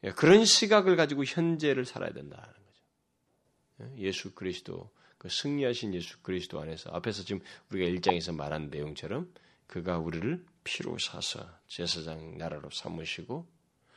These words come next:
죄에서 해방하셔서 그가 승리했던 그 위치에 우리가 동일하게 서 있다라고 하는 것. 그것을 알고 현재 고난 있는 현실을 살으라라고 하는 것을 말을 해주고 있는 것입니다.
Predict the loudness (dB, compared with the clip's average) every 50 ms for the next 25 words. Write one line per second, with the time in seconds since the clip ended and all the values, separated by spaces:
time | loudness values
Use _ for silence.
0 | _ _ _ _ -16 -12 -10 -10 -8 -10 -10 -12 -12 -12 -10 -8 -8 -8 -10 -8
1 | -8 -6 -4 -4 -4 -6 -8 -8 -2 0 2 2 0 -2 -8 -16 -20 _ _ _
2 | _ _ _ _ _ _ _ _ _ _ _ _ _ _ _ _ -12 -8 -6 -6
3 | -4 -4 -4 -4 -4 -4 -4 -4 -4 -6 -8 -4 -2 -2 -2 -2 -4 -2 2 2
4 | 2 2 2 0 -2 -4 -4 -2 2 2 2 2 0 -2 -8 -14 -10 -8 -6 -6
5 | -6 -6 -8 -10 -10 -8 -4 -4 -2 -4 -4 -6 -8 -8 -10 -10 -10 -12 -12 -14
6 | -16 -16 -16 -16 -18 -20 -20 -20 _ -20 _ _ -20 -20 -20 _ _ _ _ _
7 | _ _ _ _ _ _ _ -12 -10 -8 -8 -8 -6 -6 -6 -6 -4 -6 -4 -2
8 | 0 0 0 -2 -4 -14 _ _ _ -20 -20 -20 _ -20 _ _ -10 -4 -2 -2
9 | 0 0 0 0 -2 -2 -4 -2 -2 -2 -2 -4 -4 -4 -6 -6 -6 -6 -6 -6
10 | -6 -6 -6 -6 -8 -10 -14 _ _ -20 -18 -18 -16 -16 -16 -14 -14 -14 -16 -16
11 | -20 _ _ _ _ _ _ _ _ -12 -10 -8 -8 -8 -8 -10 -10 -10 -10 -10
12 | -12 -12 -14 _ _ _ _ _ -16 -14 -14 -14 -14 -16 -18 -18 -18 -20 -20 -20
13 | -20 -20 -18 -18 -20 _ _